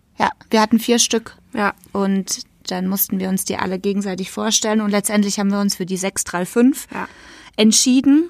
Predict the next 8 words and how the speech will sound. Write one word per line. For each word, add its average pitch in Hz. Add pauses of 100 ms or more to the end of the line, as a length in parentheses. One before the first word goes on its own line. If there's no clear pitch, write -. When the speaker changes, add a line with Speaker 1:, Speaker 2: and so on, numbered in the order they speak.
(140)
Speaker 1:
beziehungsweise 190
wurde 185
uns 180
gesagt, 190
wir 180 (160)
entscheiden 180
uns 175
dafür. 214